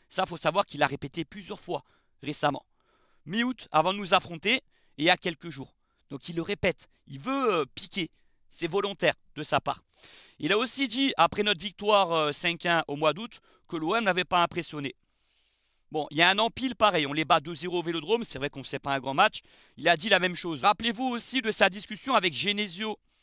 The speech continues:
il y a un an pile, où, euh, il disait, euh, entre eux, « Ouais, l'O M, ils ont beaucoup de chance, euh, d'en être là, leur classement est vachement surestimé. » Ils étaient en train de rigoler. Lui, c'est vraiment quelqu'un qui nous déteste.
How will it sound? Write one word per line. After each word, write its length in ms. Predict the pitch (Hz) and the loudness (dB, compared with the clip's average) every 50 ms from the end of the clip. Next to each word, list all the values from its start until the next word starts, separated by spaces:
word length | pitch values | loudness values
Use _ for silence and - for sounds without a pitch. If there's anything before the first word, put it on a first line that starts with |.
| _ _ _ _ _ | _ _ _ _ _
il 60 | - 156 | -2 2
y 60 | 160 | 4
a 100 | 165 180 | 4 4
un 100 | 190 190 | 4 2
an 100 | 190 190 | 0 -2
pile, 360 | - - 214 262 277 220 - - _ _ _ _ _ _ _ _ _ _ _ _ _ _ - - | -4 -4 -4 -2 0 0 -2 -4 _ _ _ _ _ _ _ _ _ _ _ _ _ _ -20 -18
où, 220 | - 175 180 170 156 | -16 -12 -6 -4 -2
euh, 140 | 147 139 135 | -2 -2 -4
il 120 | 139 135 | -8 -10
disait, 500 | 127 139 151 131 120 156 180 202 214 202 | -12 -14 -12 -10 -6 -2 0 2 2 4
euh, 160 | 180 156 143 131 | 4 4 2 0
entre 300 | - 151 151 139 - 160 | -2 -4 -4 -4 -6 -8
eux, « 200 | 190 220 233 214 180 | -6 -4 -2 -2 -2
Ouais, 240 | 131 139 160 170 | 0 0 0 0
l'O 160 | 147 131 131 147 | -2 0 0 2
M, 140 | 165 160 | 2 0
ils 120 | 147 - 147 | 0 -6 -10
ont 60 | 135 | -10
beaucoup 240 | 135 147 - - 165 | -10 -10 -12 -12 -12
de 100 | 143 147 | -10 -8
chance, 520 | 135 - - 165 175 180 175 165 - - | -6 -4 -2 0 0 0 0 -2 -4 -6
euh, 80 | 143 131 | -6 -4
d'en 160 | 127 139 143 | -4 -4 -2
être 280 | 147 143 - - 147 139 | -2 -4 -4 -4 -2 2
là, 300 | 151 165 175 185 185 - _ _ _ _ _ _ _ _ _ _ _ _ _ _ _ _ | 4 6 6 6 4 2 _ _ _ _ _ _ _ _ _ _ _ _ _ _ _ _
leur 200 | - - 151 - | -8 -8 -8 -2
classement 480 | - 165 160 - - 175 175 175 175 165 | 2 2 2 2 0 -2 0 2 2 2
est 240 | 160 151 147 139 | 2 2 0 -2
vachement 500 | 123 147 170 156 - 160 165 170 165 160 | -2 -2 -2 -2 -2 -4 -2 -2 -2 -2
surestimé. » 800 | 151 - - 151 147 165 - - - 147 143 156 185 202 208 - _ _ _ _ _ _ _ - | -4 -6 -8 -6 -6 -6 -6 -6 -10 -6 0 4 6 6 6 4 _ _ _ _ _ _ _ -16
Ils 160 | 175 123 151 | -10 -6 -6
étaient 140 | 156 - 190 | -4 -2 0
en 120 | 185 180 | 0 0
train 200 | 165 - 190 196 190 | 2 2 2 2 2
de 80 | 180 | 2
rigoler. 420 | 180 156 170 151 160 165 147 139 - _ _ _ _ _ _ _ _ - _ _ _ _ _ _ _ _ | -2 -4 -4 -4 -4 -2 -2 -2 -4 _ _ _ _ _ _ _ _ -20 _ _ _ _ _ _ _ _
Lui, 220 | - 131 160 247 277 | -10 -2 0 0 0
c'est 180 | - - 226 | 0 2 0
vraiment 220 | 208 190 196 202 208 | 2 2 2 0 0
quelqu'un 380 | - - 202 185 - 247 294 | 0 0 -2 -2 0 -2 -2
qui 160 | 285 - - 175 | -2 -4 -10 -12
nous 100 | 180 170 | -8 -4
déteste. 520 | 156 175 - - 151 202 - - - - | -4 -4 -2 -2 -2 -4 -4 -6 -16 -20